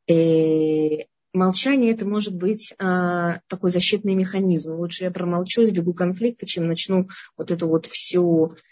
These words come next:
э, все, все разборки, разбирательства, да, и, и, и, и заведу у всех, и, не дай бог, еще он и получит инсульт,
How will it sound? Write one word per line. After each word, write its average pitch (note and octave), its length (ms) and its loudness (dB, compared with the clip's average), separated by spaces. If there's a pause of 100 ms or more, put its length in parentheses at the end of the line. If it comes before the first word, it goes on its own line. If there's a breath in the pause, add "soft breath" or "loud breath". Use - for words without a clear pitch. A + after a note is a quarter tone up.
э, D#3+ 200 2
все, E3 480 2
все - 200 0
разборки, F3+ 580 0
разбирательства, F#3 960 -4 (340)
да, F3+ 260 4
и, F3 160 2
и, E3 260 4
и, E3+ 380 2
и F3+ 40 2
заведу E3+ 580 2
у D3+ 40 2
всех, A#3+ 500 -2
и, F3 40 -6
не D#3+ 120 -6
дай D#3+ 140 -2
бог, F#3 240 -12
еще E3+ 300 0
он D#3 240 2
и D3+ 180 -2 (300 loud breath)
получит D#3+ 420 2
инсульт, D3 400 -2